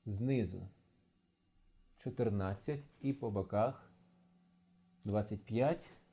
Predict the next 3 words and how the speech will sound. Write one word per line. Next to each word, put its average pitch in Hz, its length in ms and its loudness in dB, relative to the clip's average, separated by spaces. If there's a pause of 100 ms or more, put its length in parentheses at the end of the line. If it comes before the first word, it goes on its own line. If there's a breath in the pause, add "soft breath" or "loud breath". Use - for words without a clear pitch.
(280)
та 120 320 6 (1040)
тридцять 123 400 4
чотири. 107 420 4